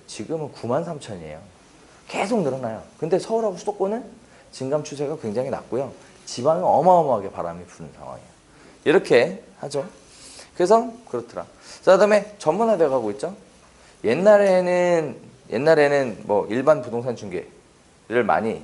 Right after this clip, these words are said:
다뤘다 그러면 지금은 뭐 엠피엘이라든지 또는 그 택지개발지구의 뭐 딱지라든지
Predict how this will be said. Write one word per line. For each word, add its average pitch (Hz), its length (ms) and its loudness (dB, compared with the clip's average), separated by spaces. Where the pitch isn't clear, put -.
다뤘다 95 360 0
그러면 95 280 -6
지금은 127 600 -4
뭐 82 80 -6
엠피엘이라든지 87 840 -4
또는 127 460 -4
그 - 120 -10
택지개발지구의 113 920 -2
뭐 76 240 -12
딱지라든지 95 680 -2